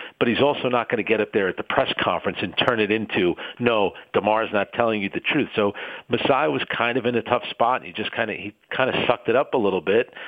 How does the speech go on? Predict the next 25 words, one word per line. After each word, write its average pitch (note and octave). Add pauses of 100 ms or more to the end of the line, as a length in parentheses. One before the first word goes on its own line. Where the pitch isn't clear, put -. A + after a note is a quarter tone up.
(200)
and G#2
just A#2
kept -
saying, A#2+
"Hey, G#2
my G2+
job G#2
is G2
to -
try A2+
to G2
make G2
the F#2+
team F#2+
better." G#2 (360)
And G#2+ (340)
ultimately, B2
that's B2
what A#2
it C3
is. A#2 (200)
It's -
not F3+
like -
they, A2